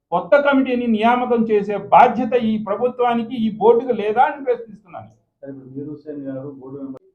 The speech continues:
Speaker 1: ప్రార్థనలు చేసుకోవడానికి ఇస్తే రెండు వేల మూడవ సంవత్సరంలో నేను బాంబే వా ట్రస్ట్కి వెళ్ళి వాళ్ళ అనుమతి తీసుకుని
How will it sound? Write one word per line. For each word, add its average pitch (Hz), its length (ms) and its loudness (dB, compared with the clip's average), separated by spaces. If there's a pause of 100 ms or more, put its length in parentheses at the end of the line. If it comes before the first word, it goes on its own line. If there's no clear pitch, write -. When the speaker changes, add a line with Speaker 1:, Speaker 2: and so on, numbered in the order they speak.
(240)
Speaker 1:
ప్రార్థనలు 214 540 4
చేసుకోవడానికి 170 680 -4
ఇస్తే 135 260 -2 (1040)
రెండు 180 280 2
వేల 240 260 10
మూడవ 214 380 4
సంవత్సరంలో 190 560 -2
నేను 180 600 -2 (500)
బాంబే 208 440 2
వా 190 200 4
ట్రస్ట్కి 170 460 -6
వెళ్ళి 180 500 -4 (260)
వాళ్ళ 156 280 2
అనుమతి 196 420 0
తీసుకుని 175 680 -4